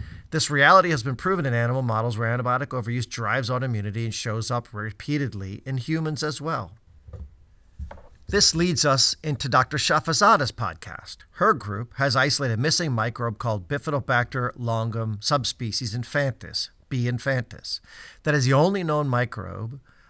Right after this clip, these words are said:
identified to date with the ability to digest all of the human milk oligosaccharides or milk sugars in breast milk.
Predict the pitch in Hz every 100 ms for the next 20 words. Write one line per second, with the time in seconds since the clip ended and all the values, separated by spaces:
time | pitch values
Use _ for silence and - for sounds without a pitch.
0 | - 127 151 151 151 147 143 127 139 107
1 | 95 107 143 135 123 143 147 151 143 127
2 | 110 123 156 123 131 123 - 104 117 139
3 | 156 135 117 - 135 143 127 127 139 -
4 | 117 127 127 - 110 98 92 82 98 107
5 | 123 113 127 139 - 131 92 85 113 120
6 | - 104 107 165 180 - - -